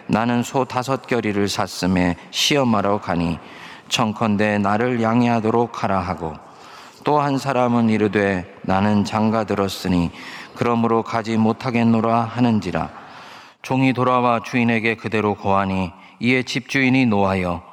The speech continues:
그 종에게 이르되, '빨리 시내의 거리와 골목으로 나가서 가난한 자들과 몸 불편한 자들과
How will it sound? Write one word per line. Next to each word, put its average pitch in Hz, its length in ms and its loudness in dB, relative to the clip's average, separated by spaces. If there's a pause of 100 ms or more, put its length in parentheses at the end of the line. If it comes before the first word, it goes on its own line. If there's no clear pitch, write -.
그 151 240 2
종에게 113 420 0
이르되, 87 460 -6 (380)
'빨리 143 460 2
시내의 139 520 -2
거리와 98 640 -2 (100)
골목으로 135 560 0
나가서 95 500 -2 (340)
가난한 107 500 -2
자들과 104 580 0
몸 123 300 0
불편한 123 500 -2
자들과 92 580 -2